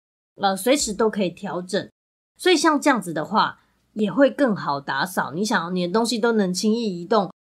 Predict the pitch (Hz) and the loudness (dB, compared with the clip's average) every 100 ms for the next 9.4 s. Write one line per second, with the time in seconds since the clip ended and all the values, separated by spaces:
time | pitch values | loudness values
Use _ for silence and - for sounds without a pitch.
0 | _ - 311 262 262 226 226 185 202 190 | _ -2 2 4 4 0 -2 -2 -2 0
1 | 190 196 160 139 - 180 170 - 220 214 | 0 0 0 -4 -4 -4 -4 -4 -4 -2
2 | 240 208 208 - 170 147 165 185 214 185 | 2 2 2 -2 -6 -6 -4 0 0 0
3 | 190 180 160 196 190 202 190 220 214 202 | 0 -2 -2 -2 -2 -4 -2 2 4 2
4 | 185 185 185 - 151 151 285 208 180 262 | 0 -4 -6 -6 -8 -2 2 2 0 -4
5 | 202 - _ _ _ _ - - 254 - | -4 -6 _ _ _ _ -2 2 2 2
6 | _ _ - 415 415 269 269 330 185 - | _ _ 2 2 4 0 2 2 -2 -8
7 | - - 247 269 240 185 202 196 - 208 | -4 0 2 4 2 2 -2 -2 0 2
8 | 214 - 160 139 - 294 294 247 240 202 | 2 -2 -10 -8 0 0 4 2 2 0
9 | 202 208 208 | -2 -2 -4